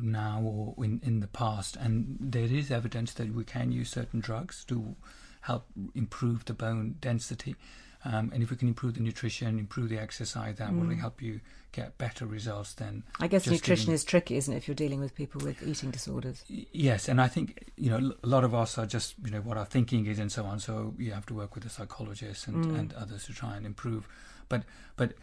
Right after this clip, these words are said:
Speaker 1: if you, I mean, if you don't have the, you know, the, the, the, the elements that go to make the bone, you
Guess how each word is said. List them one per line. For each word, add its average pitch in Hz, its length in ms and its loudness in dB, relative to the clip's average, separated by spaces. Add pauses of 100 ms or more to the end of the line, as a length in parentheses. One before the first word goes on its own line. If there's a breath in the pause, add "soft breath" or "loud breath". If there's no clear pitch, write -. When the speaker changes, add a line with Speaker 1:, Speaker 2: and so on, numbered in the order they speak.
(440 soft breath)
Speaker 1:
if - 180 -4
you, - 160 -2
I - 60 0
mean, 120 100 8
if 117 60 4
you 123 60 2
don't 143 160 4
have 127 220 2
the, 107 320 2 (180)
you - 100 -2
know, 104 140 2
the, 107 120 -6
the, 120 360 -2
the, 113 260 -6
the 117 240 -6
elements 120 420 4
that 113 160 -6
go 117 280 2
to - 220 -6
make 110 340 -2
the 110 80 -4
bone, 107 580 0
you 107 200 -4